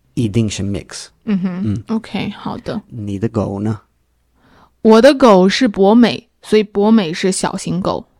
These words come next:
Speaker 2: 我觉得它和猫差不多大。
Speaker 1: 嗯。名字叫什么？
Speaker 2: 那只狗叫开心。
Speaker 1: 开心，what a great name for it.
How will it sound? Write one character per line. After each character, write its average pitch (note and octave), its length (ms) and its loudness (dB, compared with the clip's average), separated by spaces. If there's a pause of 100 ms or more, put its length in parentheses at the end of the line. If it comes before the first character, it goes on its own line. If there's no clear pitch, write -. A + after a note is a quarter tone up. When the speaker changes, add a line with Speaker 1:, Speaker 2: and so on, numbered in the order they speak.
(160)
Speaker 2:
我 G3+ 100 0
觉 F3+ 140 -2
得 A3 120 0
它 A3 260 0
和 F#3 520 -2
猫 F#3+ 400 0
差 G3 160 -8
不 - 80 -16
多 - 160 -12
大。 - 300 -12 (260)
Speaker 1:
嗯。 F#2 280 -4 (920)
名 G2 300 -10
字 G2+ 200 -6
叫 G2 220 -6
什 G#2 160 -6
么？ G2+ 140 -8 (1700)
Speaker 2:
那 G3+ 180 2
只 F#3+ 160 -4
狗 - 340 -2
叫 F3 200 -2
开 - 240 -4
心。 B3 460 0
Speaker 1:
开 C#3+ 280 -2
心， C#3+ 520 0
what A2+ 140 -2
a F#2+ 40 0
great F#2 240 -4
name F#2+ 200 -2
for - 160 -8
it. B3+ 340 2